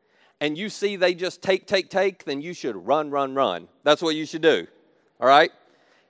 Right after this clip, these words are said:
Because if you give, give, give, you should see them turn around and give, give, give back, okay? And if they're just taking, "Oh, I love this. This is awesome. I'm getting everything I want." Run, run, run, all right? So anyway, that maybe will be helpful for you. Paul goes on. He says, "Love is not easily angered."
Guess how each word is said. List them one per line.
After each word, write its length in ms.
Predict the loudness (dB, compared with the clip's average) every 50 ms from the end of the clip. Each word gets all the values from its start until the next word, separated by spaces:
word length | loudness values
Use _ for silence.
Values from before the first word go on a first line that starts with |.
| _ 0
Because 320 | 0 2 4 4 4 4
if 120 | 2 -2 -2
you 160 | -4 -6 -6
give, 300 | -2 2 2 2 2 4
give, 220 | 2 2 2 2
give, 380 | 0 0 4 6 6 6 4 2
you 200 | -4 -8 -6 -6
should 200 | -6 -6 -8 -6
see 200 | -4 -6 -4 0
them 220 | 2 2 2 2
turn 220 | 0 -2 -2 -2 0
around 260 | 2 2 2 2 2
and 140 | -2 0 2
give, 240 | 4 4 4 2 2
give, 240 | 0 0 0 0
give 240 | 0 0 0 2 2
back, 320 | 4 4 6 6 4 2 -2
okay? 320 | -4 0 2 2 2 2
And 80 | 0 -2
if 80 | -4
they're 160 | -2 -2 -2
just 220 | -2 -2 -4 -2 0
taking, 200 | 0 0 2 2
"Oh, 220 | 0 0 0 -2 -2
I 100 | -4 -6
love 360 | -6 -6 -8 -8 -8 -8 -6
this. 220 | -6 -6 -6 -8
This 160 | -10 -14 -12
is 100 | -8 -4
awesome. 340 | -2 0 0 -2 -4 -6 -6
I'm 140 | -6 -6 -4
getting 180 | -4 -4 -4 -4
everything 300 | -4 -4 -4 -2 0 0
I 80 | 0
want." 260 | 0 0 0 0 -2 -4 -8 -20 _ _ _
Run, 440 | -2 0 2 2 2 2 0 -2 -4
run, 360 | -2 -2 0 0 -2 -2 -2
run, 240 | -2 -4 -4 -4 -4
all 60 | -2
right? 160 | -2 -2 -2 -4
So 140 | -4 -4
anyway, 260 | -4 -2 -2 -2 -2 0
that 160 | -2 -2 -4 _ _ _
maybe 300 | -14 -8 -6 -6 -4 -4
will 60 | -6 -6
be 120 | -6 -6
helpful 300 | -4 -4 -6 -6 -8 -14
for 180 | -12 -10 -10 -10
you. 80 | -12 -14 _ -14 _
Paul 180 | 2 2 2 4
goes 220 | 4 2 2 2 2
on. 200 | 0 0 -2 -8 _ _ _ _ _ _ -10
He 100 | -10 -4
says, 240 | 0 0 0 0 2
"Love 340 | 4 6 6 6 6 4
is 140 | 0 -2 -2
not 220 | 0 0 0 0 -2
easily 400 | -8 -10 -6 -4 -4 -4 -4 -2
angered." 480 | -4 -4 -4 -4 -6 -6 -6 -8 -10